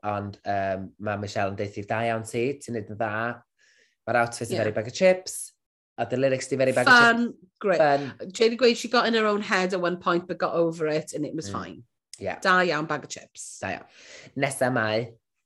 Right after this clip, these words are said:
Speaker 2: Blue. A oedd yn bwysig iawn, fi'n credu, i Rw sôn am wythnos diwetha fel, fel nath i, a sort of mynd, "Well, you live by the sword, you know, you die by the sword." A, a, a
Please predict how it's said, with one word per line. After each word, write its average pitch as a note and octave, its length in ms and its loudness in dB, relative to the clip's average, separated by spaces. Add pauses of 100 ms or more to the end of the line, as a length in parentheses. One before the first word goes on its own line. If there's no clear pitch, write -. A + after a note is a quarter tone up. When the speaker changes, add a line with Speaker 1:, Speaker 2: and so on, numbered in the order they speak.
(1000)
Speaker 2:
Blue. G#3 520 6 (500)
A B3+ 360 10
oedd B3+ 140 8
yn A#3+ 100 2
bwysig B3+ 400 2
iawn, G#3 160 2
fi'n G3 60 -4
credu, G3 240 2
i F#3+ 260 -2
Rw F#3+ 320 0
sôn F#3 320 0
am E3+ 80 -4
wythnos E3+ 240 -8
diwetha D#3+ 500 -2
fel, D#3+ 240 -4
fel E3 160 -2
nath D#3 300 -6
i, E3 80 -2
a D#3 80 0
sort F3 160 -6
of F3 60 -2
mynd, D#3+ 320 -4 (720)
"Well, G3 320 4
you F3+ 80 2
live F3+ 220 4
by A#3 120 4
the A#3 180 4
sword, B3+ 460 8 (320)
you A3 140 0
know, A#3+ 480 0
you G#3 80 2
die G3+ 300 2
by G3 180 4
the F3 80 -2
sword." D3+ 420 -2 (420)
A, A3+ 280 10 (1600)
a, A3+ 80 8 (160)
a - 20 8